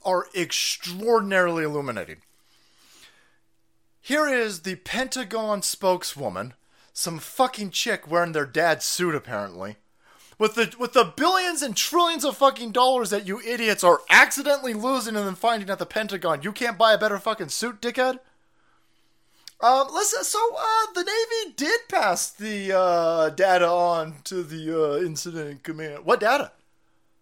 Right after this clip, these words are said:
What data? Um, oh yeah, they heard an, they, they heard an implosion. They recorded an implosion last week. <laughs> Fucking, guys, this was immediate. The thing goes down. Uh, after a,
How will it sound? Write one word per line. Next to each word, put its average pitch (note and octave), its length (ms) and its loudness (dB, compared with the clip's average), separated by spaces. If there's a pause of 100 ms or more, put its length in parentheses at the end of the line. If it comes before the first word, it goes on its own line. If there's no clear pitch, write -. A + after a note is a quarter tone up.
(260)
What G#3 140 -4
data? C4 280 2 (640)
Um, A3 380 6
oh C4+ 80 4
yeah, B3 160 6
they A3 160 2
heard B3 200 4
an, F#3 180 -4
they, G#3+ 140 2
they A3+ 180 4
heard C4 160 4
an F#3+ 100 -2
implosion. E3 560 0 (340)
They G#3 120 4
recorded B3+ 480 -2
an G3+ 100 -2
implosion F3 640 2
last D#3 380 0
week. D3 340 -6 (120)
<laughs> - 120 -20
Fucking, - 800 -6 (260)
guys, B3+ 280 -2
this C#4 220 -6
was F4+ 240 -2
immediate. A3 520 -6 (320)
The F#3 80 -10
thing D4 220 -4
goes B3+ 260 -2
down. C#3 440 -4 (1300)
Uh, D#3+ 160 -4
after A#3+ 220 4
a, A3+ 80 2